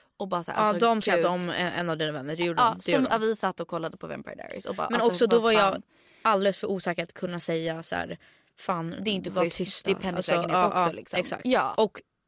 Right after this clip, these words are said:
Speaker 2: de får tycka om vad de vill tycka
Speaker 1: Ja,
Speaker 2: om.
Speaker 1: så liksom, vi hade beställt pizza, hade vår kväll och ni skulle typ ut och hade fördrinkar typ.
Speaker 2: Ja.
Speaker 1: Och så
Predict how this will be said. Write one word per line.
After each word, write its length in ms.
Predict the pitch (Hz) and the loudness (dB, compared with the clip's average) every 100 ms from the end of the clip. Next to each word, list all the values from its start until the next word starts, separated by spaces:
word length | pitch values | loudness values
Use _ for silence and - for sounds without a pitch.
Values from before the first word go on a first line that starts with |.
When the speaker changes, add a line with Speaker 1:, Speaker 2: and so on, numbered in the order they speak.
| _ _ 196 | _ _ -2
Speaker 2:
de 180 | 196 185 | -2 0
får 100 | 180 | -6
tycka 200 | 175 170 | -10 -10
om 160 | 165 | -12
vad 120 | 165 - | -12 -10
de 260 | 185 - | -6 -4
vill 140 | 247 180 | -4 -4
tycka 180 | 262 294 | 0 2
Speaker 1:
Ja, 120 | 202 - | 2 0
Speaker 2:
om. 60 | |
Speaker 1:
så 180 | - 262 | 0 0
liksom, 340 | 240 233 233 214 - - | 0 -2 -4 -4 -16 -12
vi 240 | 214 277 | -2 2
hade 140 | 262 | 2
beställt 280 | 226 208 190 | 0 -2 -4
pizza, 200 | 220 196 | -4 -6
hade 180 | 190 185 | -6 -6
vår 200 | 185 190 | -4 -4
kväll 220 | - 180 | -4 -6
och 100 | 170 | -4
ni 200 | 185 185 | -4 -6
skulle 260 | 170 185 175 | -6 -6 -6
typ 160 | 170 | -8
ut 280 | - 165 151 | -6 -6 -6
och 100 | 160 170 - 160 | -10 -8 -10 -8
hade 200 | 175 170 | -10 -8
fördrinkar 520 | 175 156 - 156 - | -8 -8 -12 -14 -14
typ. 140 | - - | -10 -2
Speaker 2:
Ja. 120 | 180 | -2
Speaker 1:
Och 80 | 175 | 0
så 140 | 214 | -4